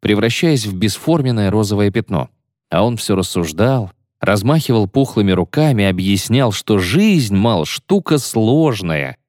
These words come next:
и все зависит от удачи. И потому,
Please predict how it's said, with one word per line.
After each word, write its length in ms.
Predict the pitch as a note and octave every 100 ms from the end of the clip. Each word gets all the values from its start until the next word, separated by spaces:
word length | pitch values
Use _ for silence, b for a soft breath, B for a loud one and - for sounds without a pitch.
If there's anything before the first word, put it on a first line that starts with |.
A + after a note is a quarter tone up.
| -
и 140 | A#2
все 240 | G#2+ F#3+ F#3
зависит 540 | D3 B2+ C#3+ C3+ -
от 160 | - A#2+
удачи. 580 | B2+ C3 A2 - D2+ C#2+ _ _ _ _
И 140 | F2 F2+
потому, 420 | F#2+ G#2+ E3+